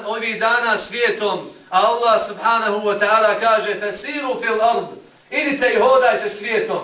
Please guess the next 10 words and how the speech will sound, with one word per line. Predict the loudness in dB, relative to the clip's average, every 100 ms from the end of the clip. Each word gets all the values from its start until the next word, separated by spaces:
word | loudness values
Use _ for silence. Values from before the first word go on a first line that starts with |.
| -10 -20 _ _ -2
"Fanduru | 0 0 0 -2
kejfe | 2 2 2 0
kana | 0 0 2 0
aqibatul | -2 0 -2 -2
mukedibin", | -6 -4 0 0 0 -4 -2 -2 -4 -10 -18 -20 -12
da | -2 2 2
uočite | 2 2 2 2 -4 -2 -2 0
kakav | 0 0 0 2 2 2
je | -4
konac | -2 0 2 0 -6 -12